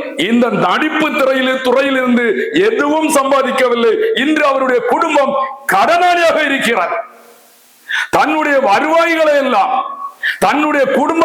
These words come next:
சொத்துக்களை எல்லாம் ஏழைகளுக்கு கொடுத்தவர் கேப்டன். அந்த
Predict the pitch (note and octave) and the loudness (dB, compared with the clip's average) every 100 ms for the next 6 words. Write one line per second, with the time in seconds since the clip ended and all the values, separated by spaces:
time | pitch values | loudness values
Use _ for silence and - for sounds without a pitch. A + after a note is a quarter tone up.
0 | D4+ D4+ D4+ D#4 D#4+ E4 D4+ C#4 C4+ C4 | 2 2 0 0 0 0 2 0 0 0
1 | B3 - - - D3 A#3 D4+ D#4+ D#4 D4 | 0 -2 -4 -4 0 2 2 2 0 -2
2 | D4 B3+ B3+ B3+ C4 A#3+ A3 - - - | -2 0 -2 0 0 0 0 -2 -6 -4
3 | F3+ C4+ C4+ B3+ G#3+ - - - C3+ G3 | -2 -2 0 0 0 -4 -6 -4 -2 0
4 | B3 | 0